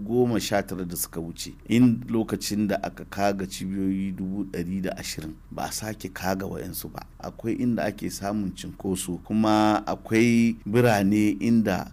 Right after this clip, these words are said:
aka samu yawan al'umma, unguwa iri-iri da suka taso, kamar Abuja, inda babu cibiyoyin nan na zaɓe. Sai ka ga ranar zaɓe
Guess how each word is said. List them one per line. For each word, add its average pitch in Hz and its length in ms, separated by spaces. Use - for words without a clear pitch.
aka 104 240
samu 101 680
yawan 110 300
al'umma, 113 680
unguwa 101 480
iri-iri 113 480
da 92 120
suka - 260
taso, 101 400
kamar 139 360
Abuja, 98 460
inda 120 300
babu 98 340
cibiyoyin 98 540
nan 90 160
na 95 80
zaɓe. 90 360
Sai 131 220
ka 113 120
ga 107 140
ranar 120 300
zaɓe 113 480